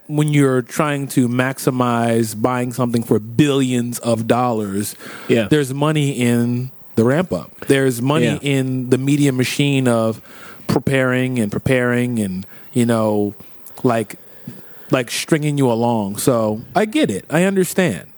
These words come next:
Speaker 2: I
Speaker 1: You
Speaker 2: wanna
Speaker 1: know?
Speaker 2: use this as a segue into what you alluded to, which is talking about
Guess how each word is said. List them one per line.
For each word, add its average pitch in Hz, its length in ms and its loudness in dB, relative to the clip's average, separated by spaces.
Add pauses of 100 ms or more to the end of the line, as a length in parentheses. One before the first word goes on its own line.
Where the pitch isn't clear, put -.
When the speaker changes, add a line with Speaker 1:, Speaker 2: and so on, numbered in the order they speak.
(120)
Speaker 2:
I 143 100 2
Speaker 1:
You 165 40 0
Speaker 2:
wanna 240 140 2
Speaker 1:
know? 247 80 4
Speaker 2:
use 208 100 2
this 175 180 2
as 156 160 2
a 123 60 -2
segue 131 420 2
into 123 440 2
what 120 240 2
you 170 280 4
alluded 117 400 0
to, 101 300 2 (300)
which 131 260 2
is 131 240 2
talking 160 320 0
about 120 500 0